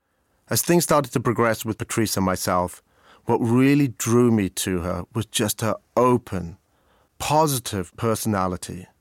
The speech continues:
Now I'm involved with somebody that's not asking me for anything, genuinely enjoying my time.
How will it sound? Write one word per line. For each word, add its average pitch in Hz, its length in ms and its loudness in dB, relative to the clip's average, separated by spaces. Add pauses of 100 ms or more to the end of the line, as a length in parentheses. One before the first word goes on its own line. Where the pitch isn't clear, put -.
(760)
Now 135 260 4
I'm 131 180 2
involved 113 420 2
with 113 120 -2
somebody 107 500 0
that's - 320 -6
not 120 180 0
asking 107 400 -2
me 98 100 -4
for - 280 -6
anything, 98 540 -4 (560)
genuinely 143 720 4
enjoying 104 540 0
my 92 180 0
time. 90 500 -8